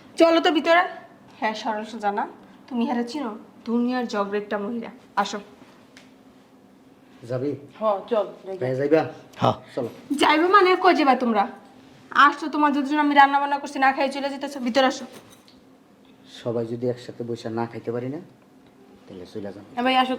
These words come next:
Speaker 3: তো।
Speaker 2: চলো।
Speaker 1: তোমরা কি পাগল হয়ে গেলা? ওনাদের সাথে তোমাদের সাথে যায়, হ্যাঁ?
Speaker 3: যায়।
Speaker 1: কিভাবে?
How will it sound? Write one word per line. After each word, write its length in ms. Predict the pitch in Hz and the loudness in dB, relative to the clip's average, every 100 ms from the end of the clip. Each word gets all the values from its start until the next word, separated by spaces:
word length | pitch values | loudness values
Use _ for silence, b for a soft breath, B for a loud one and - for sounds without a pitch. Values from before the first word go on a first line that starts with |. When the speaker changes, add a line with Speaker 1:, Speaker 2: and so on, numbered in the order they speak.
| 294 | 0
Speaker 3:
তো। 60 | 320 311 - | -2 -4 -10
Speaker 2:
চলো। 120 | 277 247 | -8 2
Speaker 1:
তোমরা 180 | 302 302 285 | 4 6 4
কি 60 | 277 277 | 6 4
পাগল 220 | 277 311 | 4 0
হয়ে 120 | 285 247 | 0 -2
গেলা? 140 | 208 - - - - | -6 -8 -14 -20 -6
ওনাদের 300 | 269 277 262 262 | 0 2 2 -2
সাথে 140 | 262 269 | -2 0
তোমাদের 260 | 262 247 254 | 0 0 0
সাথে 140 | 277 247 | 0 2
যায়, 140 | 240 226 | 2 0
হ্যাঁ? 140 | 240 269 - 220 | -2 -8 -6 2
Speaker 3:
যায়। 180 | 214 185 - - _ _ _ _ | 2 2 -8 -20 _ _ _ _
Speaker 1:
কিভাবে? 360 | 285 302 403 208 | 2 4 4 0